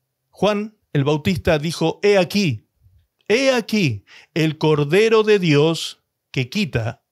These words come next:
el pecado del mundo". Es decir, él en ese momento dio testimonio de aquel que él había venido anunciando. "Uh, viene uno tras de mí", decía Juan el Bautista, eh, Juan el Bautista.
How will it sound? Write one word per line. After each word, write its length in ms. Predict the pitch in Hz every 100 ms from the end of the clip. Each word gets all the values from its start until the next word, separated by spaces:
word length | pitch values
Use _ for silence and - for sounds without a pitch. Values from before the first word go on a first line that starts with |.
| -
el 180 | 139 123
pecado 680 | 123 131 139 139 143 - -
del 180 | 123 117
mundo". 560 | 104 101 120 - _ _ _ _ _ -
Es 100 | 127
decir, 300 | 131 220 202
él 160 | 180 180
en 100 | 160
ese 200 | - 160
momento 580 | 151 165 156 165 165 - _ _ _
dio 500 | 135 127 202 294 330
testimonio 920 | 320 208 214 202 214 156 135 139 151 _ _ _ _
de 140 | 127 131
aquel 380 | 127 220 226
que 200 | 196 190
él 80 | 208
había 280 | 170 185 185
venido 320 | 156 180 180
anunciando. 880 | 165 139 120 170 160 120 101 107 - _ - - _
"Uh, 320 | 196 233 226
viene 340 | 160 214 233 214
uno 400 | 214 233 214 196
tras 260 | 220 196
de 140 | 180 185
mí", 200 | 220 196
decía 340 | 147 175 160
Juan 180 | 175 175
el 60 | 151
Bautista, 600 | 143 185 156 - - -
eh, 60 | 127
Juan 180 | 170
el 80 | 156
Bautista. 540 | 135 135 113 120 117